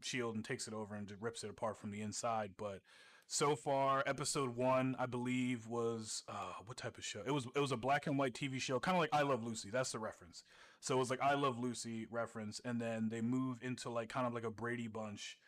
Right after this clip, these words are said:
sort of T V sitcom. So they're moving through the eras. And, and I think, uh, the more she starts to realize something is,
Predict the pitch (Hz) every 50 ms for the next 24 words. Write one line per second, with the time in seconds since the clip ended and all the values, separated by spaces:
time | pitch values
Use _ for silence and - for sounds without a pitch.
0 | - _ _ - - - - 127 123 120 120 117 113 110 - - - - 143 123
1 | 117 120 120 113 - - 113 107 - - 113 110 110 110 - 123 113 147 165 180
2 | 196 208 190 175 180 165 - 165 160 147 143 135 - 131 131 117 98 90 87 -
3 | - - - _ _ _ _ _ _ _ _ _ - 135 127 123 120 120 117 123
4 | 123 123 123 120 - 165 156 151 135 - - - 127 123 120 120 110 123 117 120
5 | 131 143 151 151 147 139 - - 147 139 123 - - 135 131 120 - - - -
6 | 135 123 117 127 127 123 120 120 120 120 120 117 117 117 113 - - - _ _
7 | _ _ - - 156 139 131 - 139 127 127 120 117 113 110 110 - - - -